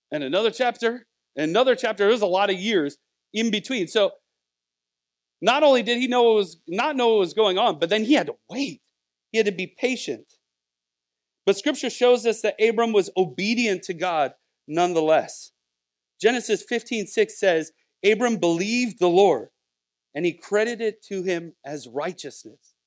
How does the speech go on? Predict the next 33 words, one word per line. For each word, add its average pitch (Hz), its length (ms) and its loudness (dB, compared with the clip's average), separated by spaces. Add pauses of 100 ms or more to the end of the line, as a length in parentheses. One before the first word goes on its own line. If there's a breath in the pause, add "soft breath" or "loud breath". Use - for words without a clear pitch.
(680)
That 214 120 0
was 359 180 -2
such 294 220 -2
a 254 60 -4
big 180 320 -6
deal 196 440 2 (180)
that 185 140 0
became, 196 600 -8 (400)
he 233 60 -2
became 247 580 0
known 247 280 2
by 180 180 2
a 170 120 0
new 214 320 0
name, 214 400 -4 (640)
Abram 247 500 0 (240)
to - 160 -8
Abraham. 175 540 -2 (1400)
Abraham 262 460 2
had 226 180 2
faith 294 400 -2
that 214 160 0
God 220 240 -2
would 202 140 0
do 247 220 -6
what 208 160 2
he 196 100 -6
said 285 440 0
he 240 120 -4
would, 131 300 -2
as 147 200 -4
he 170 60 -2
mentioned 165 540 -4